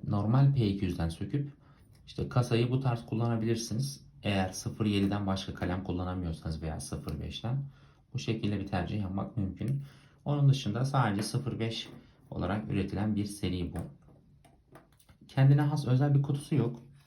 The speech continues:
Daha evvelki videolarımızda da belirtmiştik. Pentel'in tüm kalemlerini bu şekilde, yani kutusu olmayan kalemlerini bu şekilde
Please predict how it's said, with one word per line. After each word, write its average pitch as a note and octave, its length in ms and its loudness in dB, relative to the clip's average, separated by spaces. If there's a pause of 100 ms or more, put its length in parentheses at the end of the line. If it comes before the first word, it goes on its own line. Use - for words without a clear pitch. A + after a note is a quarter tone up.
(360)
Daha C#3 180 6
evvelki C3 340 4
videolarımızda B2+ 580 6
da A#2 140 2
belirtmiştik. - 680 0 (520)
Pentel'in C3 600 2 (720)
tüm C#3+ 200 2
kalemlerini G2 680 2
bu C#3 80 4
şekilde, E2+ 420 0
yani D#2+ 260 -2
kutusu - 300 -6
olmayan F2+ 340 0
kalemlerini G2+ 520 -2
bu B2 60 -2
şekilde F2+ 600 -4